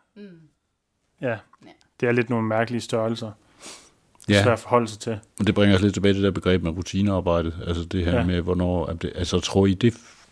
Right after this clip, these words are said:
Speaker 3: kommer det til at forsvinde? Og hvad, hvad, hvad skal vi så lave, når der ikke er mere rutinearbejde tilbage?
Speaker 1: Jeg tror ikke, det kommer til at forsvinde, fordi at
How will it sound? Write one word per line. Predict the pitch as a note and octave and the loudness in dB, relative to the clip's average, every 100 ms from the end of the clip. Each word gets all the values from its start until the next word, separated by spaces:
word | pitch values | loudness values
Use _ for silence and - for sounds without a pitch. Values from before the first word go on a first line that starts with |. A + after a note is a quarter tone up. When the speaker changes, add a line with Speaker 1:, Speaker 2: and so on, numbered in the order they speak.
| - | -8
Speaker 3:
kommer | - G2+ F2+ | 0 2 2
det | F2 | 0
til | B2+ | -2
at | G#2+ | -2
forsvinde? | G#2 - B2+ A#2 | -6 -8 -8 -6
Og | F2 | -2
hvad, | G#2 G#2 | 0 0
hvad, | F#2 G#2 | 0 -2
hvad | G2 G2+ | -2 -2
skal | - F#2+ | -2 -2
vi | E2+ | -2
så | A2 | 0
lave, | A2 G2 F2+ G2 - | 0 2 2 -2 -2
når | F2+ | 0
der | E2 F2 | 2 0
ikke | G2 | 0
er | |
mere | F2 F2+ | -2 -2
rutinearbejde | F2 - F#2 F2 F2 | -4 -4 -6 -6 -10
tilbage? | E2 E2 E2 _ _ _ _ _ _ _ E3+ | -10 -12 -12 _ _ _ _ _ _ _ -10
Speaker 1:
Jeg | E3+ | -8
tror | F#3 F3 | -4 -4
ikke, | D#3 | -4
det | - | -4
kommer | D#3+ | -4
til | D3+ | -4
at | D3 | -8
forsvinde, | - F#3 E3+ | -4 -4 -4
fordi | - D#3 D3 | -4 -2 0
at | C#3 _ | -2 _